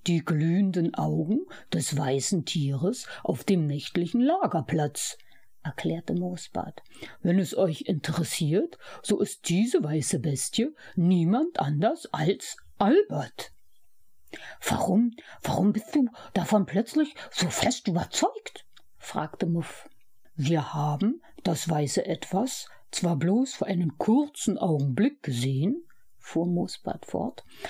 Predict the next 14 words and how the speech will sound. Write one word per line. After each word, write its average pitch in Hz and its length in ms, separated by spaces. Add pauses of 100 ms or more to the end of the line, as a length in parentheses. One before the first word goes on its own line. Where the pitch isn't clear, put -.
(160)
"trotzdem 208 720 (180)
erinnere 208 540
ich - 160
mich - 280
an 170 160
seinen 170 440
Sprung 156 680
bei 143 200
der 147 160
Flucht. - 640 (580)
An 170 200
das 151 200
Tier 156 280
selbst 156 520